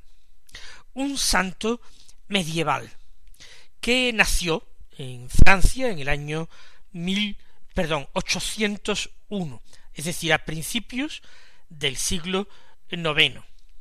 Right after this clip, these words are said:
Se educó en un monasterio y, decidido a entregar su vida totalmente a Dios, marchó a predicar el Evangelio en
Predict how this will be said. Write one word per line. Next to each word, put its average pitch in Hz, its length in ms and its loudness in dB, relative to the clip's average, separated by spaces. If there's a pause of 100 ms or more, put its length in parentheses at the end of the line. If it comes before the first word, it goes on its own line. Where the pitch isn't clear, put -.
(560)
Se - 240 4
educó 233 680 2
en 180 220 -2
un 196 280 -4 (280)
monasterio 151 840 0 (680)
y, 180 200 -4
decidido 185 640 0
a 196 80 6
entregar 139 460 -2
su - 160 -8
vida 165 260 -2
totalmente 147 720 -6 (440)
a 170 100 2
Dios, 202 440 -2 (960)
marchó 175 560 -2 (320)
a - 220 -4
predicar 196 640 0 (320)
el 160 160 0
Evangelio 151 800 -2 (1120)
en 151 400 -6